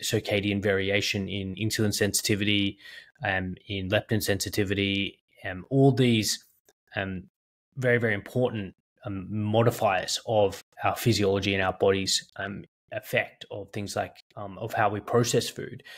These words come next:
They're not, they're not included, they're not accounted for, they're not controlled for. So it, it, and, and,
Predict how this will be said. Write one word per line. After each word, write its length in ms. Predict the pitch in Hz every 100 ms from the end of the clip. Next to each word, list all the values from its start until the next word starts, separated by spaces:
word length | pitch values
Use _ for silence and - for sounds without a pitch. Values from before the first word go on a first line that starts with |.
| - - -
They're 100 | 110
not, 340 | 131 - -
they're 80 | 117
not 160 | 123
included, 560 | 107 95 - 113 117 104
they're 100 | 101
not 180 | 104 -
accounted 440 | - 104 101 98
for, 180 | - 98
they're 100 | 98
not 140 | 101
controlled 500 | - 98 - 95 101
for. 300 | - - - - - - - - -
So 520 | - 120 107 101 95 - _ _ _
it, 60 | 120
it, 320 | 110 101 107 -
and, 140 | 120
and, 200 | 113